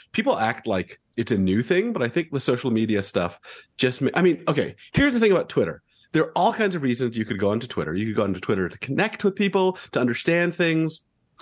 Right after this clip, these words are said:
But Twitter doesn't measure how much people love you or how much wisdom they've received or how much connection they have.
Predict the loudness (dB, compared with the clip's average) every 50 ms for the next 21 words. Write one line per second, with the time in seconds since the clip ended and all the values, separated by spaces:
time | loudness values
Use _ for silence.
0 | -20 -20 -6 -2 -2 -2 -2 0 0 0 2 2 2 2 2 2 2 2 0 0
1 | 0 0 0 2 2 0 0 -2 -4 -6 -6 -6 -4 -2 -2 -2 -2 -2 -4 -6
2 | -4 -2 -2 -2 0 0 0 0 0 0 0 0 2 2 2 2 0 0 -2 -2
3 | -2 -4 -6 -10 -18 -14 -8 -2 0 2 2 2 2 0 0 2 2 2 2 0
4 | 0 -2 -4 -2 -2 -2 -2 0 -2 -2 -4 -4 -2 -2 -2 -4 -4 -4 -4 -4
5 | -4 -6 -6 -4 -4 -2 0 0 0 0 0 -2 -2 -4 -6